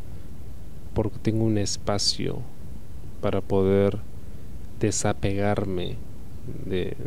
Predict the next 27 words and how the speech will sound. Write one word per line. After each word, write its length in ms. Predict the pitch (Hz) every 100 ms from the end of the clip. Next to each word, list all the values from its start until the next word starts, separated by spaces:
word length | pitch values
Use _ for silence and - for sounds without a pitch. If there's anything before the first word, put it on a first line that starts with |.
| - -
de 100 | 101
esa 200 | 92 -
historia, 600 | 95 - 104 90 90 - - - - -
¿no? 80 | 127 - - - - - - - - - - - - - - - - - - - - - - - - - - - - - -
Mira, 180 | 147 131
qué 80 | -
interesante. 560 | - 151 117 104 90 - -
<laughs> 100 | 113 - - - - - 190 - - -
No 100 | 135
lo 80 | 139
había 180 | 143
pensado 500 | - 107 - 113 95
así, 380 | 85 - 92 90 - - -
¿no? 80 | 107 117 - - - - -
<laughs> 880 | - 117 143 139 - - - - - - - - - - - - - - - - - - -
Claro, 320 | 120 117 92
¿no? 280 | 90 98 104
El, 120 | 104 -
el 140 | - 101
hecho 240 | 104 139
de 80 | 123
poder 320 | - 95 95
compartir 800 | - 104 - 87 87 - 107 98 90 90 -
tiene 220 | 98 98
que 160 | - 90
ver 200 | 87 -
con, 340 | - 92 90